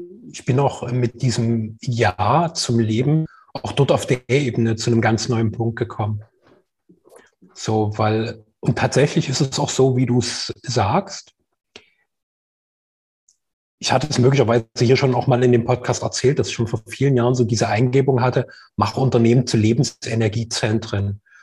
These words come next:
also zu Orten, die mehr Lebendigkeit erschaffen, als sie nehmen. Und mir war von Anfang an klar, was das für gigantische Kraft hat und was für ein unglaublicher Schritt das für die gesamte Menschheit bedeutet. Und hab gleichzeitig nie gewusst, wie das geht.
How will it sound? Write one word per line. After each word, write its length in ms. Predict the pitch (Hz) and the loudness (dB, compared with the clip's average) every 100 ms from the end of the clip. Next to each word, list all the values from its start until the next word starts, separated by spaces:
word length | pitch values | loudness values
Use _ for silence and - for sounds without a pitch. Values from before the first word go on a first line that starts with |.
| - | -12
also 160 | - 107 | -4 -4
zu 200 | 101 123 | 0 0
Orten, 280 | 147 - 139 | 0 2 2
die 120 | 120 | 4
mehr 180 | 117 123 | 4 4
Lebendigkeit 840 | 127 120 120 113 - - 127 123 | 4 2 2 0 -4 -6 -4 -4
erschaffen, 520 | 123 - 120 - - | -4 -4 -4 -4 -2
als 240 | 117 123 - | 0 0 0
sie 100 | 117 | 0
nehmen. 460 | 110 120 107 101 - _ - _ _ _ _ - | 2 2 0 -2 -8 _ -20 _ _ _ _ -6
Und 100 | 98 | 0
mir 120 | 120 | 4
war 380 | 117 131 120 104 | 6 6 4 -2
von 160 | - 113 | -2 -2
Anfang 400 | - 131 160 156 | 0 0 2 2
an 160 | 127 | 2
klar, 260 | - 120 135 | 0 2 2
was 140 | 131 | 0
das 100 | 120 | -4
für 100 | - | -6
gigantische 540 | 117 117 117 - - 113 | -2 0 0 -2 -4 -4
Kraft 420 | - 117 - - - | 0 -2 -2 -14 -4
hat 240 | 165 165 | -2 -2
und 280 | - 107 - | -4 -4 0
was 420 | 117 - - - - _ _ _ | -2 0 -6 -12 -20 _ _ _
für 100 | - | -2
ein 80 | 120 | 4
unglaublicher 640 | 165 165 127 120 113 - | 6 6 6 4 0 -2
Schritt 320 | 104 - 147 | -2 0 0
das 80 | 123 | 0
für 140 | - | 0
die 60 | 117 | 2
gesamte 380 | 113 110 120 127 | 2 2 2 2
Menschheit 460 | 107 131 - 110 | 2 2 2 0
bedeutet. 540 | 110 104 104 104 104 - _ _ _ _ _ _ _ _ | 0 0 0 -2 -6 -12 _ _ _ _ _ _ _ _
Und 560 | 107 110 107 110 107 | 0 0 0 0 0
hab 320 | 117 101 - _ _ | 0 -2 -8 _ _
gleichzeitig 1000 | - 113 131 - _ - - - 143 127 | 0 2 0 -4 _ -16 -8 -2 0 2
nie 100 | 139 | 4
gewusst, 360 | 147 139 - | 4 4 2
wie 60 | 131 | 0
das 200 | 113 - | 0 0
geht. 400 | 131 120 101 - | 0 0 -2 -10